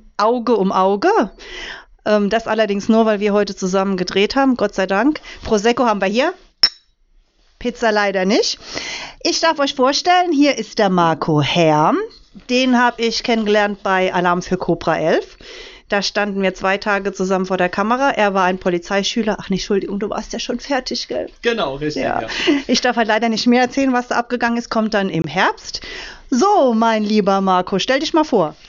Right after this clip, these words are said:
Speaker 2: Hi, ich bin Marco, siebenundzwanzig und komme aus der Gegend Mannheim. Ja, und wir haben uns beim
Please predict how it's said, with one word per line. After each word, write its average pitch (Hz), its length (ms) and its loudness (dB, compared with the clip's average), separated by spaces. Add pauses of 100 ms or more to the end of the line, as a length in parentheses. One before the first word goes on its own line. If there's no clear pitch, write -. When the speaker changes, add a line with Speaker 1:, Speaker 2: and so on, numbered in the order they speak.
(760)
Speaker 2:
Hi, 127 300 0 (360)
ich 135 180 -4
bin 120 160 0
Marco, 113 460 2 (680)
siebenundzwanzig 113 1040 -2 (920)
und 110 540 0
komme 117 500 0 (140)
aus 107 260 -2
der 101 140 -2
Gegend 98 520 -4 (120)
Mannheim. 151 420 -2 (880)
Ja, 165 300 2
und 127 240 -4
wir 135 180 2
haben 123 220 -2
uns 117 400 2
beim 98 360 -4